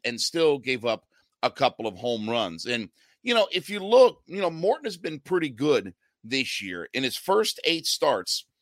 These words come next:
forty-seven in the third innings, uh,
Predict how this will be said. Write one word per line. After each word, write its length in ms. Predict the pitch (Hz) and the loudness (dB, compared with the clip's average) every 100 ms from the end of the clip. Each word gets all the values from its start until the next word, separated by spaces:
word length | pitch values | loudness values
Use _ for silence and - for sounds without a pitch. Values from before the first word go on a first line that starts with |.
| _ _ _ | _ _ _
forty-seven 720 | 165 190 202 190 202 165 156 | 0 2 0 -2 -2 -2 -4
in 100 | 151 | -6
the 80 | 143 | -6
third 340 | - 143 151 135 | 0 0 0 -2
innings, 460 | 113 90 95 - - _ _ _ _ _ _ _ - | -4 -4 -8 -12 -14 _ _ _ _ _ _ _ 2
uh, 480 | 120 113 104 98 | 4 6 4 2